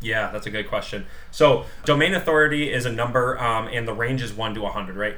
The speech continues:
One would be a very bad or a very low domain authority, and a hundred percent would be an exceptional domain authority, right?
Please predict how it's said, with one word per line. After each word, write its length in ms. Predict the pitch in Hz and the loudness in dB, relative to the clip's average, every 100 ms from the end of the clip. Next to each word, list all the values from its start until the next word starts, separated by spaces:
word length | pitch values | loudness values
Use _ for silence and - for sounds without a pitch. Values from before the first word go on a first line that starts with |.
| - | -8
One 300 | 98 120 120 | -2 0 0
would 120 | 117 107 | -2 -4
be 220 | 113 113 | -4 -4
a 160 | 107 | -4
very 260 | 101 107 104 | -4 -2 -2
bad 460 | 98 101 101 104 107 | -2 -4 -2 -4 -6
or 140 | 110 104 | -4 -2
a 40 | |
very 220 | 104 101 | 0 0
low 240 | 98 98 101 | -2 -4 -4
domain 300 | 104 104 104 | -4 -6 -6
authority, 500 | 98 117 107 107 104 - - | -4 -4 -2 -4 -6 -10 -8
and 120 | 110 | -6
a 40 | |
hundred 360 | 101 120 117 104 127 - | -2 0 0 -2 -6 -8
percent 340 | 123 117 113 104 | -4 -2 -2 -4
would 160 | 104 | -6
be 280 | 110 104 107 | -4 -4 -4
an 280 | 98 101 101 - | -6 -8 -8 -8
exceptional 1000 | 104 - - - - - 113 107 107 - - - | -8 -8 -6 -2 -2 -2 -4 -2 -2 -4 -10 -8
domain 320 | 117 107 104 98 | -4 -2 -2 -6
authority, 400 | - 95 90 90 | -8 -8 -8 -6
right? 220 | 101 | -6